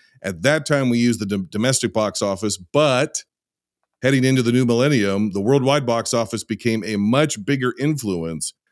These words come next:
on film and filmmaking. And so, uh, it's actually easier now to go by the worldwide grosses.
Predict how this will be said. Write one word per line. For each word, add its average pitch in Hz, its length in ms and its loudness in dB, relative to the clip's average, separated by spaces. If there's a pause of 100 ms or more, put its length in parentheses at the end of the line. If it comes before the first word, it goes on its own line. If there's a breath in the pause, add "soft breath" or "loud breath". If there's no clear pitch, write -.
(140)
on 135 220 2
film 120 340 2
and 104 80 -2
filmmaking. 101 720 -2 (480)
And 101 220 -2
so, 104 360 2
uh, 101 120 -2
it's 104 140 -2
actually 139 340 -2
easier 139 580 4
now 92 220 0
to 92 100 -2
go 98 180 -2
by 92 120 -4
the 90 120 -4
worldwide 95 540 0
grosses. 110 480 -2